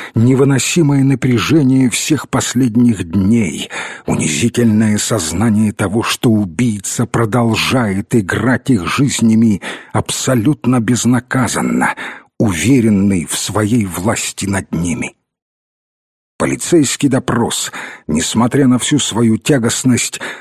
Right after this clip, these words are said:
оказал на неё положительное действие, вернув ей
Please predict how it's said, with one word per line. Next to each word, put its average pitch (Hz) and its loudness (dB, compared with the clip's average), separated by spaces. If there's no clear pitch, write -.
оказал 120 0
на 131 4
неё 120 4
положительное 131 0
действие, - -4
вернув 101 0
ей 113 0